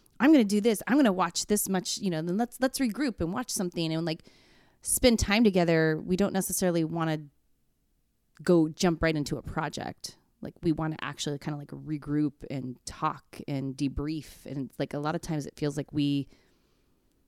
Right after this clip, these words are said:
I mean, we always are, are intimate in the sense that we always check in with each other and we're close, but, like, I feel we get to Thursday, Friday, and it's just kind of about, like, re-,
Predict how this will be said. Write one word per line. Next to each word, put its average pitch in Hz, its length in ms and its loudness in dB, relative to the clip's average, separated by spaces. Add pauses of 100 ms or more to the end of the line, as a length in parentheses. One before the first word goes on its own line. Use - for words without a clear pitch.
I 202 40 -2
mean, 180 120 6
we 180 120 6
always 185 340 4
are, 143 240 -4
are 147 160 -2 (240)
intimate 175 500 2
in 151 160 -2
the 143 100 -2
sense 151 340 -2
that 147 100 -4
we 151 120 -4
always 147 260 -6
check - 220 -10
in 143 80 -12
with 139 160 -14
each 147 180 -10
other 143 200 -8
and 139 140 -10
we're 139 80 -14
close, 208 420 -2
but, 147 280 0
like, 131 240 -6 (920)
I 175 60 -2
feel 175 140 -2
we 160 80 0
get 147 140 -6
to - 80 -12
Thursday, 143 340 -6
Friday, 143 440 -6
and 143 100 -12
it's 151 120 -8
just - 280 -8
kind 143 180 -10
of 135 80 -12
about, 123 340 -12
like, 113 200 -14 (380)
re-, 143 440 -12